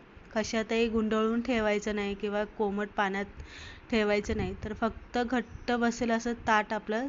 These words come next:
झाकून ठेवायचं. आता रात्रभर आपण हे पीठ आंबवायला ठेवलं होतं, सकाळी साधारणतः इथे दहा वाजलेले आणि तुम्ही इथे बघू शकताय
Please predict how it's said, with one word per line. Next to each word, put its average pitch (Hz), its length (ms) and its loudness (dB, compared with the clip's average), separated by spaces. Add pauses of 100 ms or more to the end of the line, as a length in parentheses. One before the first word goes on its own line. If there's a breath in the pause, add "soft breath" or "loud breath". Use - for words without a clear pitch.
झाकून 214 420 -4
ठेवायचं. 190 420 -6 (800 loud breath)
आता 226 560 6
रात्रभर 240 800 4
आपण 240 300 4
हे 233 200 2
पीठ 226 360 2 (540 loud breath)
आंबवायला 220 540 2
ठेवलं 233 340 2
होतं, 220 300 0 (420)
सकाळी 220 480 2
साधारणतः 214 720 2
इथे 214 300 0
दहा 214 380 4
वाजलेले 202 640 0 (600 loud breath)
आणि 196 200 -2
तुम्ही 214 300 0
इथे 220 160 -2
बघू 208 260 0
शकताय 196 440 2